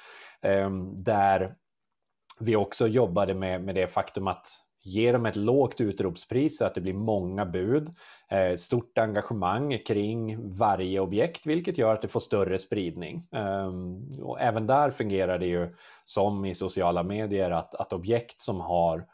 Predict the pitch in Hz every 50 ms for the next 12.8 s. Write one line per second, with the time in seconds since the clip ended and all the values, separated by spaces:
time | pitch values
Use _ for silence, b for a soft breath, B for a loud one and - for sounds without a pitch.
0 | b b b b b - 98 101 98 101 92 85 85 90 87 85 82 107 117 110
1 | 107 98 87 90 101 - 92 90 90 - - 92 87 85 85 90 101 90 80 -
2 | - 110 95 - - 98 85 - - 92 87 85 92 98 90 - - 139 127 101
3 | 101 95 98 98 - 90 87 85 82 82 82 - - 113 117 - - - - _
4 | - - - - - 110 107 - _ _ - - 98 90 85 - - - 85 170
5 | - 98 104 107 - - 101 95 87 87 85 85 - 104 - - 98 90 - -
6 | - - - _ _ - 113 95 90 - - 123 135 135 127 113 110 101 90 82
7 | 82 85 85 82 87 87 82 82 82 95 135 - - - 95 90 - - - -
8 | - 110 92 87 87 90 95 113 131 - - - - - - - - - _ _
9 | B B B B B B B B B B 95 95 98 95 92 117 117 127 139 147
10 | 151 160 165 165 165 147 120 101 - 120 120 117 107 104 104 104 104 101 98 98
11 | - - - 104 104 101 95 92 107 110 104 98 98 98 101 107 120 135 131 123
12 | 120 175 175 120 113 110 110 107 107 104 101 101 98 92 92 92